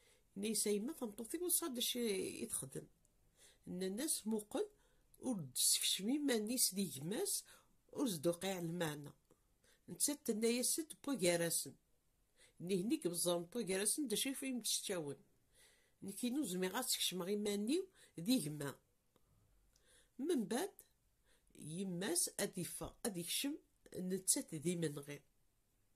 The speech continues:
يا ثمطوطيك تخدم هكا، ثمطوطيك تخدم هكا،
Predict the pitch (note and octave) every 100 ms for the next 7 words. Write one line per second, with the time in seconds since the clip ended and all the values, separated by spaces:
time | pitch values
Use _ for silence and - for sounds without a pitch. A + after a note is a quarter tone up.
0 | _ _ - _ - G3+ G3+ G3 F#3+ G3
1 | G#3 - - C#3+ D3 E3 E3 - B3+ -
2 | _ - G3+ F3 G3+ G3+ G#3 - D3+ D3
3 | E3 F3 F3 A#3+